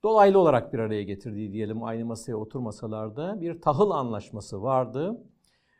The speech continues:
E, o anlaşma bir kez problemli bir şekilde uzatılmıştı. Şimdi yine son zamanlarda Rusya'nın protestoları vardı. Yani bizim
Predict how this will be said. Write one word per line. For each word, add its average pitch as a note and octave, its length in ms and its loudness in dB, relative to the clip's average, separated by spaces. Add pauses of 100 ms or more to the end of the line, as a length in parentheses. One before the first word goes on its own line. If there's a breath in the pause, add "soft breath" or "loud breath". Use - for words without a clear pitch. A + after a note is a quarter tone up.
(120)
E, C#3+ 120 0
o F#3 200 2
anlaşma F3 760 0
bir G3+ 100 -8
kez F3+ 260 -2
problemli G3 580 4
bir D3+ 60 -6
şekilde C3+ 400 -4
uzatılmıştı. F3+ 680 -4
Şimdi F#3+ 260 -6
yine F#3 200 -2
son F#3 220 -2
zamanlarda D3+ 600 -2
Rusya'nın E3+ 480 -6
protestoları E3+ 680 0
vardı. B2 280 2
Yani C3 220 0
bizim C3 280 -8